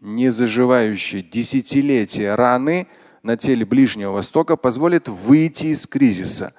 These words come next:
угрожающего глобальной стабильности", говорит в своём обращении муфти шейх Равиль Гайнуддин.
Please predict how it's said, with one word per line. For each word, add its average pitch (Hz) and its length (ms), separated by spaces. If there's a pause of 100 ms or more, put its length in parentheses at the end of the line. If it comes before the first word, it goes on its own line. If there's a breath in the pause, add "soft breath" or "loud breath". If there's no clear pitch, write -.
(300 loud breath)
угрожающего 123 920
глобальной 117 840
стабильности", 104 1120 (680)
говорит 127 260
в - 40
своём 110 180
обращении 104 420
муфти 107 300
шейх 101 280
Равиль 90 300
Гайнуддин. 82 500